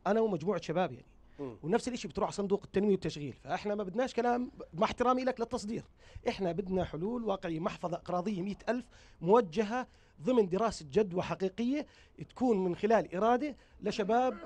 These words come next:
Speaker 1: ب-، حابين يشتغلوا مشروع زراعي، وهذا المشروع إذا رأت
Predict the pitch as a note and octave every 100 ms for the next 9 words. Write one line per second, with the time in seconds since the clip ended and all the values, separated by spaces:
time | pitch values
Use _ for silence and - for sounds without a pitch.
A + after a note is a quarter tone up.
0 | - - D#3+ D3+ F3+ D3+ F3+ E3 A3 A#3+
1 | - A#3 A3 A3+ F3+ - F#3+ A3+ D3+ F3+
2 | G#3 G#3 F#3 G#3 G#3+ _ - C3 F#3+ A3
3 | G3+ G3+ - D#3+ F3 F#3+ A3 -